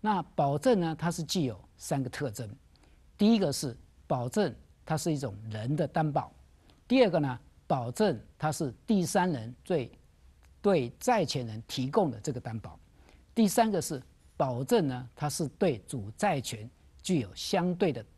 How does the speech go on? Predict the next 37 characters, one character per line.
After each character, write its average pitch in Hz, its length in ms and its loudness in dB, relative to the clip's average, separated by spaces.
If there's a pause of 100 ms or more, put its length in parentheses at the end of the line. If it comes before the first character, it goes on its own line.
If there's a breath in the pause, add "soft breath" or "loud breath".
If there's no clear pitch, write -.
独 120 160 -4
立 131 80 0
性。 131 220 -4 (960 loud breath)
那 180 200 0
在 226 240 2
国 185 160 2
外 185 100 4
呢， 135 240 -2 (320)
通 170 200 0
常 123 320 -4
将 165 360 2 (880)
这 196 80 0
个 160 80 2
保 135 220 -4
证 151 240 0
呢， 113 160 -6 (220)
分 170 160 -2
为 143 100 0
两 120 280 -6
大 135 260 -2
类。 120 160 -8 (1120 soft breath)
第 226 160 6
一 226 60 6
类 208 160 8
呢， 139 260 0
是 - 140 -4
我 147 100 2
们 117 80 -6
所 139 140 -6
谓 120 80 -6
诚 123 280 -6
实 143 140 -4
保 104 220 -8
证。 123 180 -6 (560)
那 170 80 -2
这 269 160 0
种 156 260 0